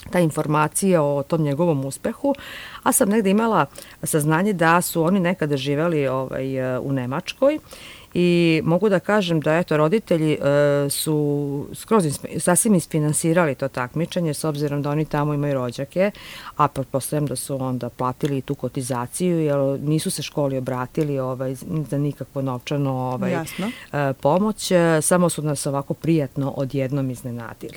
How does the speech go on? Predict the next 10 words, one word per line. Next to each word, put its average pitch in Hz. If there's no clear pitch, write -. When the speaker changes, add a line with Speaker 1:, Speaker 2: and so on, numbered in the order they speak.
Speaker 1:
Vrlo, 151
radi 151
se -
o -
jednom 147
detetu 147
koje 147
je 143
prošle 160
godine, 147